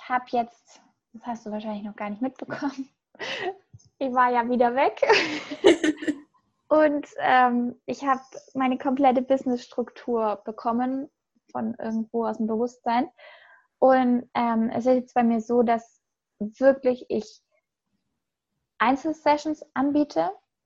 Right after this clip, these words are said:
Und erst wenn jemand mit mir eins zu eins eine Einzelsession hatte und es erfahren hat, was du jetzt erfahren durftest, dann kann er drei Monate oder Mastermind buchen.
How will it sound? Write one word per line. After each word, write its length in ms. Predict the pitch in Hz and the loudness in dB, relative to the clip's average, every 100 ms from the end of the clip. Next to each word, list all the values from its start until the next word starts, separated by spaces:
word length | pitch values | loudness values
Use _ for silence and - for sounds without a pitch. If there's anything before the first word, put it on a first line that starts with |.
| _ _ _ | _ _ _
Und 220 | - 254 - | 0 0 0
erst 340 | 214 269 285 277 | 2 4 2 -2
wenn 180 | 240 | -2
jemand 340 | 240 254 254 254 | 0 2 0 -2
mit 180 | 247 233 | -4 2
mir 320 | 247 240 - | 2 2 -2
eins 360 | - 233 233 | -2 -2 -2
zu 80 | - | -6
eins 380 | - 240 247 - | -4 0 -2 -2
eine 200 | 220 - | -8 -6
Einzelsession 800 | 233 254 262 240 233 220 214 - | -4 -4 -6 -6 -6 -4 -6 -2
hatte 300 | 269 - 311 | -4 -2 -4
und 140 | 254 | -2
es 140 | 220 226 | -4 -8
erfahren 500 | 214 - 247 277 269 | -10 -4 -2 0 -2
hat, 140 | 269 | -6
was 120 | 220 | -8
du 80 | - | -8
jetzt 140 | 220 | -8
erfahren 340 | - - 214 202 | -8 -10 -8 -6
durftest, 460 | 226 - 226 240 _ _ _ _ | -8 -6 -6 -6 _ _ _ _
dann 220 | 233 233 | 0 0
kann 240 | 240 247 226 | 0 -2 -2
er 100 | 226 | -4
drei 240 | - 214 | -4 -4
Monate 420 | 214 214 208 208 | -2 -4 -6 -8
oder 200 | 202 196 | -6 -6
Mastermind 580 | 190 185 - 180 190 196 | -6 -10 -12 -14 -14 -14
buchen. 380 | 190 196 202 | -16 -16 -16